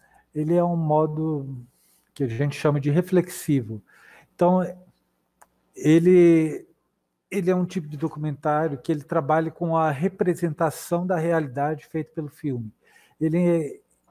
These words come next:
ele propõe uma reflexão em cima daquilo que a gente faz. Então, ele trabalha principalmente sobre o conceito da comunicação, o conceito, é, da própria matéria do audiovisual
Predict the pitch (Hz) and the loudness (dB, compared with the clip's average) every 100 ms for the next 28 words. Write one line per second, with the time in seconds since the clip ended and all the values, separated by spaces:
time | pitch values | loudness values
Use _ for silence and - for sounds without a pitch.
0 | _ _ - 147 165 165 185 180 180 180 | _ _ -6 0 0 2 -2 2 4 4
1 | 180 175 156 - - - 180 202 190 - | 4 4 0 -6 -12 -4 -2 2 0 -2
2 | - - 175 190 180 - 175 180 175 - | -6 0 0 0 -2 -4 -2 0 -2 -6
3 | _ - - - - 143 160 - 196 190 | _ -20 -20 -20 -8 -2 -2 0 -2 -2
4 | 190 185 175 139 175 170 - _ _ _ | 0 4 4 2 -2 -2 -10 _ _ _
5 | - 175 131 120 110 - - _ _ _ | 0 2 2 -2 -10 -20 -20 _ _ _
6 | _ - 175 175 165 139 143 139 160 147 | _ -4 0 0 0 -2 -4 -4 -2 2
7 | 151 165 160 - 208 - 175 170 - - | 2 2 -2 -6 -8 -2 -2 -2 -6 -6
8 | 160 156 - 151 - 170 170 _ _ _ | -6 -4 -6 -6 -2 0 0 _ _ _
9 | - - - 151 175 180 160 151 156 139 | -20 -20 -4 -2 0 -2 -2 -2 -2 -2
10 | - - 151 160 143 - 156 - 156 151 | -4 -4 -2 -2 -4 -6 -6 0 -2 -2
11 | - _ _ _ _ _ 131 147 147 143 | -10 _ _ _ _ _ -4 0 2 0
12 | 135 120 _ _ _ 143 165 - 185 214 | -2 -6 _ _ _ -2 -2 0 2 2
13 | 214 180 175 170 170 175 185 165 170 170 | 0 0 0 0 2 2 2 4 4 4
14 | 151 143 151 151 147 135 156 170 165 - | 0 -8 -8 -2 0 2 2 0 -4 -14